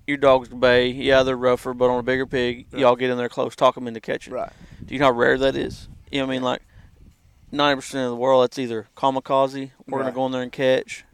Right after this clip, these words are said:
Speaker 1: and get beat up, or they're gonna be like ours. Yeah, we want 'em, we want 'em to sit back and bay because
Speaker 2: Right.
Speaker 1: it might be forty-five minutes to an hour and a half if we can get
Speaker 2: Right.
Speaker 1: to 'em.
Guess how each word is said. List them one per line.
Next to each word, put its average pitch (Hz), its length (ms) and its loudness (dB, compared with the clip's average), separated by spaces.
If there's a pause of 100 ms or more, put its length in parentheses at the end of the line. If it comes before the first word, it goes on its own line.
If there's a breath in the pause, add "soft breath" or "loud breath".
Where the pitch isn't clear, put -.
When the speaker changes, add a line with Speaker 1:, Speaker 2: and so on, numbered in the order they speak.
Speaker 1:
and 131 140 -10
get 135 140 -4
beat 131 180 -2
up, 127 240 0 (500 soft breath)
or 131 160 -2
they're 127 80 -2
gonna 120 160 -4
be 120 80 -2
like 113 160 0
ours. 117 380 -4
Yeah, - 200 -10 (240)
we 139 180 -4
want 147 300 0
'em, - 40 -12
we 180 120 0
want 160 260 2
'em 147 140 -6 (360 soft breath)
to - 80 -18
sit 131 200 -2
back 131 240 4
and 123 80 -10
bay 123 160 0
because 131 520 -6 (580)
Speaker 2:
Right. 156 80 -4
Speaker 1:
it 147 40 -6
might 143 240 -2
be 165 300 -6 (200)
forty-five 135 500 2
minutes - 500 -8 (280)
to 143 160 -6
an 127 60 4
hour 131 140 2
and 127 100 0
a - 40 -2
half 160 300 -2
if 127 120 -8
we 135 120 -6
can 127 120 -12
get 127 140 -4
Speaker 2:
Right. 123 100 -4
Speaker 1:
to 156 200 -2
'em. - 60 -14